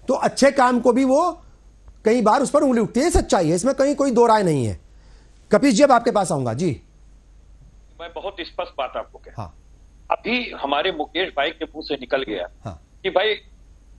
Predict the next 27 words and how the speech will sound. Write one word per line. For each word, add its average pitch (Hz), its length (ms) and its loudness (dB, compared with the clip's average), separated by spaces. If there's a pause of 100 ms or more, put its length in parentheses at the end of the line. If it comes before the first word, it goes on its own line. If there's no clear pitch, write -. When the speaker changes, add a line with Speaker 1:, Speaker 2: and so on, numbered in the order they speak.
(220)
Speaker 2:
loyalty 170 380 -2
टे-, - 380 -4
loyalty 156 500 -4
उनको 180 280 -8 (120)
अपनी - 300 -8
करनी 135 280 -4
Speaker 1:
हाँ। 127 100 -8
Speaker 2:
पड़े। 92 180 -14 (340)
Speaker 1:
हाँ। 82 240 -18 (1040)
Speaker 2:
हिंदुस्तान 165 560 -2
के 214 60 -4
किस - 240 -12
संविधान 180 400 -4
में 180 120 -4
लिखा 165 200 -4
है 180 220 -2
कि 170 140 -16
देश 180 300 -8
का 170 160 -4
जो 160 140 -8
नागरिक 147 460 -6
उसको 160 220 -6
हमेशा 147 300 -4
loyalty, 143 720 -4
अपनी - 220 -12
loyalty 135 380 -4
साबित 139 300 -4